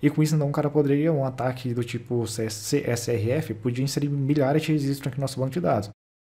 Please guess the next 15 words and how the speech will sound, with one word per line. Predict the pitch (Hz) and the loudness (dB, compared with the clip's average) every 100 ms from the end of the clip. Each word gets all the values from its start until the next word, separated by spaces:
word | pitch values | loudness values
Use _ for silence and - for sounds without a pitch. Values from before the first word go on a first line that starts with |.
| _ _ _ _ _ _ | _ _ _ _ _ _
Mas | 131 156 165 - - | -2 0 0 -2 -4
o | 135 | 0
Laravel | 127 135 127 | 2 2 0
por | 127 - 165 | -4 -2 0
default | 160 156 127 123 | 0 0 0 0
para | 123 | 0
nossa | 123 120 - | 0 -2 -2
segurança, | - 127 151 135 170 107 107 | -4 0 2 2 0 -2 0
ele | 127 | 2
já | 127 | 2
tem | 123 | 2
essa | 147 143 | 0 0
proteção, | - 123 151 139 | 0 -2 -2 -2
então | 175 135 | -2 0
vou | 131 143 120 | 2 0 -2